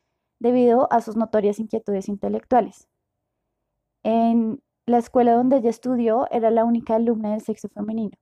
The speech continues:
Y a pesar de los deseos de su padre que fuera maestra, en mil ochocientos ochenta y cuatro María Montessori optó por inscribirse a una escuela técnica de hombres para estudiar ingeniería.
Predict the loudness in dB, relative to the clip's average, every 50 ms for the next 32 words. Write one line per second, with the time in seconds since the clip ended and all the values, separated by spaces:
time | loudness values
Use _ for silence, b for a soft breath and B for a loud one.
0 | _ _ _ _ _ _ _ _ _ _ -4 -2 -2 0 0 0 0 2 0 0
1 | 2 0 0 0 0 -2 -2 -2 0 0 2 2 0 -2 -4 -6 -4 0 2 4
2 | 4 4 2 0 -2 -4 -6 -4 -2 -2 -2 0 0 2 2 2 0 -2 -4 -6
3 | -4 0 0 2 2 2 0 -2 -4 -6 -6 -4 -4 -4 -4 -6 -10 -12 -10 -8
4 | -8 -8 -8 -8 -2 -2 -2 0 0 -2 -6 -6 -6 -6 -4 -4 -2 -2 0 -2
5 | -2 -2 -4 -4 -6 -6 -4 -4 -4 -4 -6 -8 _ _ -4 -4 -4 -2 -2 -2
6 | -2 -2 -2 -4 -4 -4 -6 -8 -6 -4 -2 -2 -2 -2 -4 -4 -4 -4 -4 -6
7 | -8 -4 -2 0 0 0 0 0 -4 -2 -2 -4 -4 0 0 0 2 2 0 -2
8 | -4 -6 -6 -6 -4 -4 -4 -4 -6 -4 -4 -4 -4 -4 -6 -12 -10 -10 -10 -8
9 | -6 -8 -8 -10